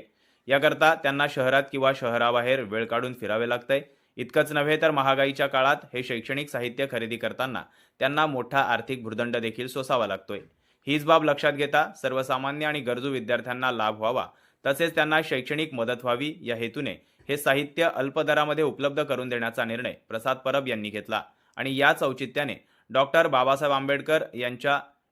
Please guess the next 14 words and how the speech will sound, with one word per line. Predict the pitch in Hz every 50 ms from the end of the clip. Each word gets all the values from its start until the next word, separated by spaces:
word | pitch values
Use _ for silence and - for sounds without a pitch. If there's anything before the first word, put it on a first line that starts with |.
| _ _ -
एकशे | 120 120 - 139
चौतीसाव्या | 135 - 139 123 123 117 143 143 143 156 151 160 160
जयंतीच्या | 156 143 127 120 120 113 127 123 120 - 143 127
औचित्य | 92 113 107 - 120 117 - 120
साधत | 117 - 120 127 135 127 95 - - _ _ _ _ - -
स्टेशनरी | - 151 147 143 - 160 160 160 170
कार्निव्हल | 156 - 139 135 135 139 143 147 151
दोन | 143 135 120 120
हजार | 120 131 135
पंचवीस | 135 - 123 113 107 120 120 120 113
चे | - 143
आयोजन | 135 101 101 107 110 110 120 120
करण्यात | 110 113 104 101 101 - 101
आलं. | 101 101